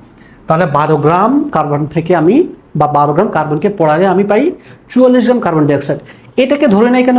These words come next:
কারণ এটা নিয়ে তো আমার কাজে নেই, কারণ এটার কোনো কথা এখানে বলা নাই, তাহলে এটার কাজ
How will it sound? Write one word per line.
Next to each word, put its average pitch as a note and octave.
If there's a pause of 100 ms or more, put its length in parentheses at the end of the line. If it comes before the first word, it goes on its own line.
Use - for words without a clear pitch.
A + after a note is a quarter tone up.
কারণ A3+
এটা G3
নিয়ে F#3+
তো G3+
আমার G#3
কাজে F3
নেই, G#3
কারণ F#3+
এটার G3
কোনো G3+
কথা D#3+ (100)
এখানে G3
বলা D3+
নাই, D#3 (260)
তাহলে A3+
এটার G#3
কাজ F3+